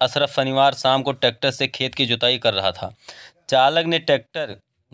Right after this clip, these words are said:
के पीछे रोटावेटर जोड़ रखा था, जिससे खेत की जुताई कर रहा था। इस दौरान मोहम्मद उमर भी ट्रैक्टर पर ही बैठा था। जुताई के दौरान अचानक झटका लगने से संतुलन बिगड़ गया और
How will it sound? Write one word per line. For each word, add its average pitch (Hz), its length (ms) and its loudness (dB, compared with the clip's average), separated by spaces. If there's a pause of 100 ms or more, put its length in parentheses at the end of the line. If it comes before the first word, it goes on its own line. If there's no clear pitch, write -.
(240)
के 151 100 -6
पीछे 147 380 -4
रोटावेटर 143 600 2
जोड़ 143 240 2
रखा 143 220 0
था, 151 140 0
जिससे 131 380 -2
खेत 143 300 -6
की 151 100 2
जुताई 135 360 2
कर 135 160 0
रहा 131 180 2
था। 151 240 -2 (480)
इस 170 180 0
दौरान 143 380 4
मोहम्मद 143 520 0
उमर 143 260 2
भी 143 120 -4
ट्रैक्टर 131 400 -2
पर 135 140 2
ही 135 160 -2
बैठा 113 340 0
था। 98 220 -4 (420)
जुताई 131 400 2
के 165 160 0
दौरान 143 340 4
अचानक 131 460 2
झटका 120 340 0
लगने 135 360 0
से 143 220 -2 (460)
संतुलन 131 460 0
बिगड़ 127 240 2
गया 147 260 2 (520)
और 147 260 4